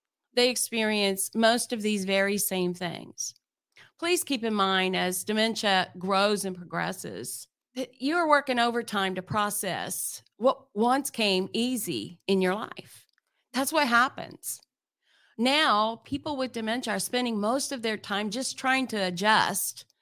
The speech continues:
to the day-to-day process and the experiences that are happening to them. This is a full-time job for them.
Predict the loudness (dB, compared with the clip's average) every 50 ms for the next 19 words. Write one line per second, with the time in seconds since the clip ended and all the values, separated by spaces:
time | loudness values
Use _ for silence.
0 | _ _ _ _ _ -4 -2 0 2 2 2 4 4 4 4 4 4 4 4 2
1 | 2 0 0 -2 -2 0 0 -2 -2 -2 -2 -2 -2 -4 -6 -8 -6 -2 0 0
2 | 2 2 2 0 0 -2 -4 -4 -4 -4 -2 -2 -2 -2 -2 -2 -4 -6 -6 -6
3 | -6 -6 -6 -4 -2 -2 0 2 2 2 0 0 -2 -4 -4 -4 -4 -6 -8 -10
4 | -10 -8 -8 -8 -10 -12 -18 _ _ _ _ _ _ _ _ _ _ _ _ -8
5 | -6 -4 -4 0 2 2 2 2 0 -2 -2 -2 0 2 2 2 2 2 2 0
6 | 0 -2 -4 -8 -8 -10 -8 -10 -12 -14